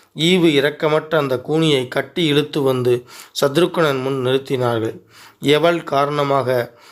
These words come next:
ராமன் இப்போது காட்டில் வசிக்கிறாரோ, உங்களுடைய திரு தந்தையார் உடலை விட்டாரோ, வெறுக்கத்தக்க இந்த மலா-, மகா பாவி இவள்தான்.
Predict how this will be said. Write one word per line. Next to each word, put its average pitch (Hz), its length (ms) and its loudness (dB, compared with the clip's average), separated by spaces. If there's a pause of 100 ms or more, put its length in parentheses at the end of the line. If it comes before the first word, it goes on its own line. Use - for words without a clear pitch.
(160)
ராமன் 160 460 2
இப்போது 139 440 -2
காட்டில் 147 440 -2
வசிக்கிறாரோ, 143 880 0 (400)
உங்களுடைய 151 580 4
திரு 180 460 2
தந்தையார் 135 640 0 (320)
உடலை 147 480 0
விட்டாரோ, 147 580 0 (440)
வெறுக்கத்தக்க 165 800 0
இந்த 131 640 0 (100)
மலா-, 147 360 2
மகா 147 360 2
பாவி 143 720 -2
இவள்தான். 131 520 -2